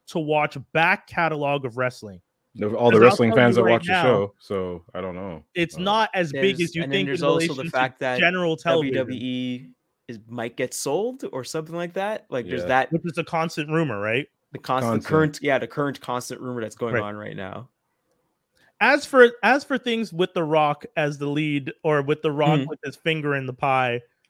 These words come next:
Speaker 2: Ballers, Ballers got canceled after season f-, four seasons.
Speaker 1: Okay.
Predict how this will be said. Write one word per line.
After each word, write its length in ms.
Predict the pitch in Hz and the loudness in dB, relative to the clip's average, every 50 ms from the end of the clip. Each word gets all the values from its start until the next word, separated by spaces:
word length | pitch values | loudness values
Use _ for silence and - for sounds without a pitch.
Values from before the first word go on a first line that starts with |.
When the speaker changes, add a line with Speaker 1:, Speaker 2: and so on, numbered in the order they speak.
| - 104 | 0 6
Speaker 2:
Ballers, 520 | 135 151 170 175 180 175 165 147 147 - 120 | 8 10 12 12 12 10 8 6 2 -2 4
Ballers 300 | 120 151 170 180 170 147 | 8 8 10 8 8 8
got 160 | 170 170 156 | 6 4 6
canceled 300 | - 165 156 147 156 151 | 4 4 4 4 4 4
after 180 | 147 139 143 135 | 4 4 2 -2
season 320 | - 151 139 135 131 117 | -2 -2 -2 -2 -4 -6
f-, 80 | - 131 - | -8 -12 -6
four 160 | - 143 127 | -2 -2 -2
seasons. 400 | 113 - 113 92 87 82 71 _ _ _ _ _ _ _ _ _ _ _ | -2 -4 -8 -10 -12 -14 -20 _ _ _ _ _ _ _ _ _ _ _
Speaker 1:
Okay. 300 | - 147 147 - 98 101 | -18 -16 -14 -14 -14 -14